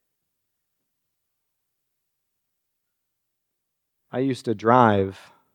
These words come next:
en route for Interstate Batteries, and you have a lot of time. You have a lot of windshield time. I could give myself to listening to Scripture, to prayer. I could be praying for you. I could listen to good books.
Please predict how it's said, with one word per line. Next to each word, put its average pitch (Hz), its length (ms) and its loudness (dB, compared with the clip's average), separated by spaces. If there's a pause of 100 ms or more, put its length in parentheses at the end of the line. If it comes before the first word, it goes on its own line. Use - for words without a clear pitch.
(100)
en 107 180 -6
route 98 380 0 (200)
for 117 100 -14
Interstate 110 480 -6
Batteries, 98 580 0 (1300)
and 104 580 0
you 120 140 -2
have 131 140 4
a - 20 2
lot 107 180 2
of 127 80 -4
time. 143 360 -4
You 104 80 -4
have 104 100 -2
a 110 40 -8
lot 123 140 0
of 123 80 -6
windshield 117 480 -6
time. 98 360 -14 (840)
I 113 100 -2
could 147 220 -4
give 135 160 2
myself 120 560 0
to 113 340 4 (300)
listening 127 460 0
to 123 80 -2
Scripture, 139 680 2
to 117 280 2
prayer. 135 720 2 (240)
I 113 80 -12
could 110 220 -8
be 117 100 -6
praying 127 480 0
for 127 160 -6
you. 127 460 4 (500)
I - 100 -20
could 110 260 -8 (100)
listen 113 320 -4
to 107 60 -6
good 107 280 0
books. 123 500 0